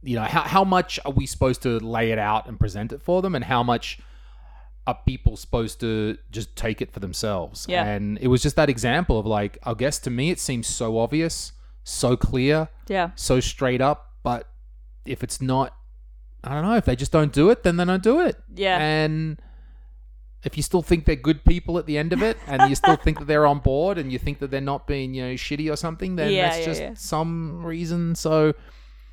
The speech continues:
Speaker 1: for me, that was a lesson in understanding the limitations of artists.
Speaker 2: Yeah.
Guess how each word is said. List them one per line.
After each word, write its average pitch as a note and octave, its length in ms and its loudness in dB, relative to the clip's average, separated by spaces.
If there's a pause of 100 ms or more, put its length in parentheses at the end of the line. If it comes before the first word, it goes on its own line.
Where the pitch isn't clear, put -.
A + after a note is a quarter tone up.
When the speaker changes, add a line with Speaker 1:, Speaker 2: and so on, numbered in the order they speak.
(220)
Speaker 1:
for F3 120 2
me, G3+ 160 4
that F3+ 180 4
was D3 100 4
a D3 60 4
lesson C#3 340 2
in B2+ 120 -2
understanding B2 640 -2
the A2 60 -2
limitations A2+ 640 -2
of G2 60 -4
artists. A2+ 760 -4
Speaker 2:
Yeah. F3+ 380 -2